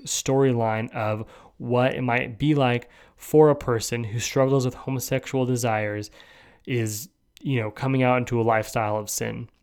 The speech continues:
That's my honest take. You can take it or leave it. Um, I know a lot of people are gonna disagree with that. I don't care. But our,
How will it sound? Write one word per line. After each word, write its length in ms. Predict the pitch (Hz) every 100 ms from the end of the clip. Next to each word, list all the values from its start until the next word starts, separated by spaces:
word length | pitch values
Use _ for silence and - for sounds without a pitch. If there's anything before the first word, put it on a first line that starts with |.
| _ _ _ _ _ _ _ - -
That's 180 | 175
my 80 | 190
honest 320 | 156 143 143
take. 240 | - 143 147
You 100 | 143
can 100 | 135
take 260 | - 135
it 60 | 143
or 120 | 127
leave 220 | 107 113
it. 260 | 156 202 - - - - _
Um, 500 | 127 117 117 110 110 -
I 80 |
know 160 | 127 127
a 20 |
lot 200 | 120 117
of 60 | 127
people 380 | 135 131 131 127
are 140 | 117
gonna 160 | 113 113
disagree 440 | 117 - 117 117
with 120 | 127
that. 380 | 156 156 151 -
I 140 | - 131
don't 180 | 123 117
care. 240 | 135 120
But 200 | 110 117
our, 560 | - 131 175 175 143